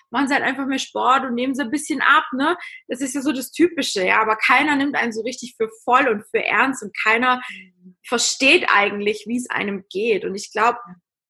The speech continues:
Speaker 1: da ist es ganz wichtig, jemanden an seiner Seite zu haben, gerade wenn man selber vielleicht in so einer labilen Phase ist, ähm, wo einen dann wirklich da rausholt und da durchgeht mit einem, ne?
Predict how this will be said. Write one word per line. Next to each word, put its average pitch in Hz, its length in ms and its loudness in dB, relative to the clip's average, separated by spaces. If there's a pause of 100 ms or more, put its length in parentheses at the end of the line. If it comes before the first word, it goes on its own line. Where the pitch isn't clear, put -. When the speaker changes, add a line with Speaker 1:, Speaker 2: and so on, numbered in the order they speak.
(140)
Speaker 1:
da 214 180 6
ist 339 60 0
es - 140 -10
ganz 247 300 0
wichtig, 269 320 -6
jemanden 233 320 0
an 202 140 -2
seiner 208 260 -2
Seite 247 360 2
zu 277 200 -6
haben, 247 240 2
gerade 226 220 0
wenn 233 80 -2
man 220 160 -2
selber 247 280 0
vielleicht 240 260 0
in 226 120 -4
so 233 60 -4
einer 214 100 -4
labilen 277 540 0
Phase 247 480 2
ist, - 260 -2 (500)
ähm, 226 540 2
wo 220 380 0
einen 226 320 2
dann 214 160 -2
wirklich 254 260 -4
da 214 140 0
rausholt 311 1000 0
und 247 160 -2
da 220 80 0 (140)
durchgeht 311 640 2
mit 175 180 -12
einem, 170 280 -4
ne? 226 240 -6